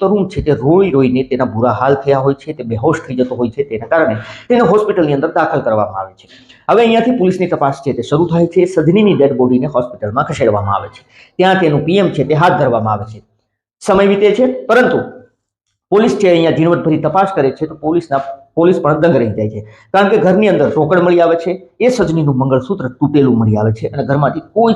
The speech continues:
ચીજ ચોરી થઈ હોય તેવું પોલીસને નથી લાગતું, જેના કારણે પોલીસને હવે આ કેસ છે તે પડકારજનક લાગે છે, કારણ કે લૂંટ નથી થઈ, ચોરી નથી થઈ, તો શું કારણે આ જે અજાણ્યો વ્યક્તિ છે તેને આ મહિલાની હત્યા કરી? પોલીસ આ દિશામાં તપાસ શરૂ કરે છે.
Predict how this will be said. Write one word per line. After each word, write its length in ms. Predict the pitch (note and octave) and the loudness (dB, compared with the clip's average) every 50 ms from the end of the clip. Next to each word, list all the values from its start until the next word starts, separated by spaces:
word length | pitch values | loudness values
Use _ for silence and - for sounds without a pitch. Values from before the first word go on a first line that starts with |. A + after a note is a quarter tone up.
| - - | 0 0
ચીજ 160 | F3 D3+ - - - - _ _ _ _ - | 0 0 0 -2 -6 -16 _ _ _ _ 0
ચોરી 240 | - F3+ E3+ F3 F3 - | 2 2 2 2 2 0
થઈ 120 | F#3+ G3+ F#3+ D3 | 2 2 2 4
હોય 140 | C#3+ - - | 2 0 0
તેવું 160 | - B2+ C#3 - - | 0 -2 -2 -2 -4
પોલીસને 280 | A#2+ A2 A2+ - C#3 | -6 -6 -4 -4 -4
નથી 240 | E3 E3+ E3 - A2+ G#2+ | -4 -2 -2 -2 -2 -4
લાગતું, 240 | G2+ - - G#2 G2+ | -4 -6 -8 -6 -2
જેના 180 | C#3 B2+ C3+ - E3+ | 0 0 0 0 0
કારણે 240 | E3 D#3 B2+ B2+ - - - - - _ | 0 2 2 0 -2 -4 -6 -14 -6 _
પોલીસને 360 | - F#3 G#3 G#3 - - C3 B2 - - | 2 2 2 2 2 2 0 0 2 2
હવે 160 | F3 - - - - - - - _ - | 2 2 2 0 -2 -6 -12 -6 _ -2
આ 40 | F3+ - - | -2 0 2
કેસ 260 | G#3+ G#3 G3 - - - | 2 2 2 0 -2 -2
છે 100 | D3+ B2+ - - - - - _ - | -2 -2 -2 -4 -8 -16 -14 _ 0
તે 100 | D3+ D#3 D#3+ E3 D#3+ - | 2 2 2 2 0 0
પડકારજનક 560 | D3+ C3+ - - - E3 - - C#3+ B2+ B2 A#2+ | 0 0 0 0 0 0 0 0 -2 -2 -2 -2
લાગે 180 | A#2+ A2+ C3 B2+ - | -2 -2 -2 -4 -6
છે, 100 | - E3+ - - | -8 -8 -4 0
કારણ 260 | C#3 C3 C3 B2+ B2+ - | 0 2 2 0 0 0
કે 80 | F#3 D#3 - - - - _ _ _ _ _ - | 0 0 0 -2 -6 -14 _ _ _ _ _ -2
લૂંટ 300 | C#3+ D3 D#3 E3+ F#3 F#3 E3+ | 2 4 4 4 4 4 2
નથી 240 | D3+ C#3+ D3 C#3+ C3+ - | 2 2 0 -2 -4 -4
થઈ, 120 | C#3 C#3 D3+ - - | -4 -6 -6 -4 -2
ચોરી 240 | E3+ E3+ D#3 D#3+ C#3+ | 0 2 2 4 2
નથી 260 | B2+ A#2 - B2+ B2 B2+ | 2 0 -2 -4 -6 -4
થઈ, 120 | D3 D#3+ D#3 - | -4 -4 -4 -4
તો 80 | D#3+ D3 | -4 -6
શું 240 | - - D#3 - - | -6 -6 -4 0 2
કારણે 320 | B2+ B2 B2+ B2 C3 D3 D#3+ - - - _ _ _ _ _ | 2 2 2 2 0 -2 -4 -4 -8 -12 _ _ _ _ _
આ 180 | C3+ C3+ C#3 C3+ C3 B2 | 0 2 2 2 2 2
જે 140 | C3+ B2+ B2 - | 0 0 0 0
અજાણ્યો 380 | C3 B2 C3+ C3 C3 B2+ A#2 C3+ | 0 0 -2 0 0 0 0 0
વ્યક્તિ 240 | E3 E3 - F#3 D#3 - | -2 -2 -2 -4 -6 -4
છે 100 | D3 C3+ - C3+ | -2 -2 -2 -2
તેને 120 | B2 A#2+ A#2 | -2 -2 -2
આ 40 | A2+ | -4
મહિલાની 360 | A2+ A2 A2 G#2 G#2 - C#3 - | -4 -6 -8 -10 -10 -10 -10 -8
હત્યા 260 | D3+ - - B2+ - - | -8 -4 -2 -2 -2 -2
કરી? 120 | G#2+ - - - | -6 -8 -2 0
પોલીસ 200 | D#3+ D#3+ D#3 - - | 2 2 2 0 -2
આ 100 | D3 B2+ B2 | -2 -2 -2
દિશામાં 300 | B2+ B2 A#2+ C3 C3+ - | -2 -4 -4 -4 -6 -8
તપાસ 280 | A#2 - A#2+ B2 - - | -6 -6 -6 -6 -4 -2
શરૂ 180 | B2+ A2 F#2+ - | -2 -2 -2 -4
કરે 160 | - G2+ G2 F2+ | -6 -10 -10 -12
છે. 140 | - _ | -18 _